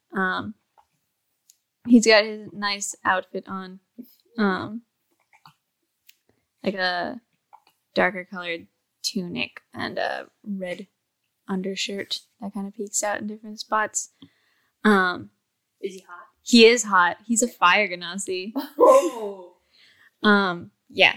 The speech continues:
Speaker 1: but he has a darker skin, um, like ash, so it's kinda speckled in some places. Um, and he has, like, warm yellow eyes, and his hair,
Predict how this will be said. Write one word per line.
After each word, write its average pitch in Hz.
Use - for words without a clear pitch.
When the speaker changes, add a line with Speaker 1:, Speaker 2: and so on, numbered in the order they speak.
Speaker 1:
but 208
he 214
has 202
a 226
darker 202
skin, 175
um, 214
like -
ash, 185
so -
it's -
kinda 190
speckled 190
in 214
some 220
places. 226
Um, 190
and 180
he -
has, -
like, -
warm 277
yellow 196
eyes, 233
and 185
his 202
hair, 175